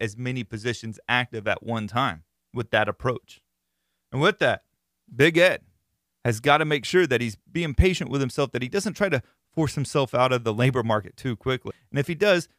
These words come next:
have a side gig too that you're working on so that you can supplement your income with full-time trading.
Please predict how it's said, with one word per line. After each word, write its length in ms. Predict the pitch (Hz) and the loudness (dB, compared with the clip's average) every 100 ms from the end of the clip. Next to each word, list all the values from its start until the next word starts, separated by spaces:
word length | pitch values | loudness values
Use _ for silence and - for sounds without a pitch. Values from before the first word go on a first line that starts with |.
| _ _ _ | _ _ _
have 120 | 156 - | -8 -6
a 80 | |
side 300 | 233 208 226 | -2 -2 -2
gig 240 | 147 143 127 | 0 -4 -2
too 160 | 190 | -4
that 240 | 170 113 - | -2 -2 -2
you're 140 | 123 | -2
working 360 | 110 113 113 113 | 0 -2 -2 -2
on 140 | 107 | -2
so 140 | 104 120 | -2 -2
that 160 | 117 | -2
you 120 | 123 | -2
can 160 | 123 123 | -6 -6
supplement 460 | 107 147 - 131 123 | -2 -4 -4 -8 -4
your 140 | 110 | -6
income 400 | 101 131 120 117 | -4 -6 -4 -4
with 160 | 104 - | -4 -4
full-time 420 | 120 110 117 101 | -6 -2 -2 -2
trading. 300 | - 135 | -2 -4